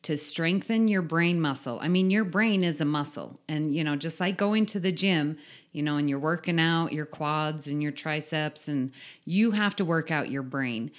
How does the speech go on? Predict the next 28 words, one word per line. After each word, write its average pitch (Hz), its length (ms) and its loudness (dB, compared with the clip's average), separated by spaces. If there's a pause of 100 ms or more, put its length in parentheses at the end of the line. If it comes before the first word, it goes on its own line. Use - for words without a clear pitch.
(300)
And 165 520 2 (100)
there's 175 340 0
no, 185 640 4 (180)
nothing 214 840 4
better 214 640 0 (600)
than 190 380 6
math, 180 420 2 (580)
like 151 220 -4
solving 240 600 4
those 233 200 4
equations 196 680 0
backwards 202 520 0
and 175 180 0
forwards, 170 540 -2
the 175 260 0
inverse 196 540 4
of 165 140 -6
the 185 100 -2
function. 190 600 -2
And 160 340 -2 (320)
I 175 100 0
mean, 202 220 2
that 220 320 2
literally 208 640 2
is 160 320 2
backwards 165 520 0
and 147 180 -2
forwards, 135 500 -6